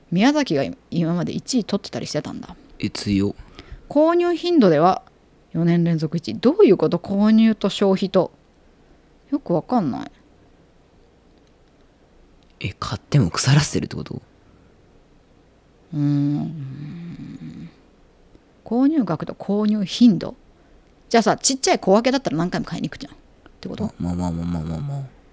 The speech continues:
Speaker 2: あ。
Speaker 1: それで勝てるってこと？
Speaker 2: そうじゃね？
Speaker 1: そのジャッジの仕方がよくわかんないね。
Speaker 2: そうね。
Speaker 1: まあ、どっちにしろ人気ってこと？でも愛知でも言う、なんか人気だと思うけど、なんで？わかんない。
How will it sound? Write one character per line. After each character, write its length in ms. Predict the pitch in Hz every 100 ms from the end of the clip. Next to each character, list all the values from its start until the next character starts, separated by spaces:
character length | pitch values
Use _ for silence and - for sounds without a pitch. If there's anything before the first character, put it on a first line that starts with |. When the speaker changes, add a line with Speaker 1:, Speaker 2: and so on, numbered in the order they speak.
| -
Speaker 2:
あ。 40 |
Speaker 1:
そ 120 | - 208
れ 60 |
で 60 | 208
勝 160 | -
て 100 | 202
る 40 | 170
っ 20 |
て 80 | 101
こ 80 | 101
と？ 120 | 226 - _ _ - _
Speaker 2:
そ 160 | - 117
う 60 | 113
じ 60 |
ゃ 40 | 110
ね？ 60 | 131 127 - - - -
Speaker 1:
そ 100 | -
の 60 | 175
ジ 80 | 226
ャ 80 | 320
ッ 20 |
ジ 120 | 208
の 80 | -
仕 100 | -
方 180 | 208 185
が 60 |
よ 80 | 185
く 80 | -
わ 80 | 131
か 100 | 147
ん 60 |
な 80 | 131
い 40 | 67
ね。 120 | 71 - -
Speaker 2:
そ 180 | - -
う 120 | 60
ね。 280 | 65 76 - -
Speaker 1:
ま 100 | 170
あ、 20 |
ど 120 | 175
っ 40 | 175
ち 140 | 247
に 80 | 302
し 80 | 311
ろ 140 | 294
人 340 | 247 170 185 220
気 80 | 269
っ 40 |
て 100 | -
こ 120 | -
と？ 220 | 123 127 - _ _ _ - - -
で 80 | -
も 120 | 165
愛 140 | 226 370
知 80 | 151
で 60 |
も 100 | 135
言 180 | 143 170
う、 80 | -
な 140 | 170
ん 40 | 156
か 100 | -
人 160 | 165
気 80 | 180
だ 80 | 262
と 80 | 180
思 120 | 160
う 40 |
け 60 | 147
ど、 80 | 170
な 100 | 180
ん 40 |
で？ 260 | 214 220 - - - _ - _ _ _ _ _ _ _ _ _ _ _
わ 120 | 170
か 180 | 156 165
ん 120 | 156
な 60 |
い。 40 | -